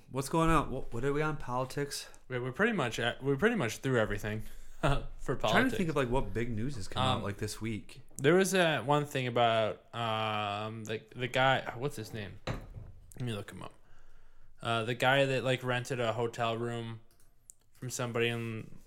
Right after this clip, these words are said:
Speaker 2: uh, Washington for really cheap,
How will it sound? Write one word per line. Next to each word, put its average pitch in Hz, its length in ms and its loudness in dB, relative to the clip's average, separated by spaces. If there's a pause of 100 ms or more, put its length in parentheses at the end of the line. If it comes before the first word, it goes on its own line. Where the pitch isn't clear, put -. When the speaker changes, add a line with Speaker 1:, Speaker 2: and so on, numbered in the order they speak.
(220)
Speaker 2:
uh, 110 260 2
Washington 110 840 -2 (960)
for 113 160 -4
really 107 320 0
cheap, 110 480 -4